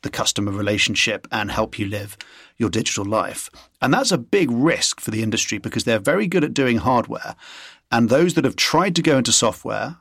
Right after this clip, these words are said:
uh, such as Volkswagen, have really struggled with it and found it much, much harder than they expect. But on the flip side,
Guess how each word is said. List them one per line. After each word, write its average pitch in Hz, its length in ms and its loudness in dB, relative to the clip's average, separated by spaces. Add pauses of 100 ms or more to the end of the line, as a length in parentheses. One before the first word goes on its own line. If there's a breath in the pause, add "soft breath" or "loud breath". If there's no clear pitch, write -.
(160)
uh, 98 180 -2
such - 360 0
as 127 100 2
Volkswagen, 117 680 0 (260 loud breath)
have 127 180 0
really 185 480 4
struggled 165 380 2
with 117 100 4
it 117 120 0
and 113 100 0
found 120 200 0
it - 60 -6
much, 127 480 2
much 180 220 0
harder 151 220 2
than 143 100 0
they 139 140 2
expect. - 640 -6 (380 loud breath)
But 165 100 6
on 165 80 4
the 156 100 4
flip 269 380 0
side, 117 500 2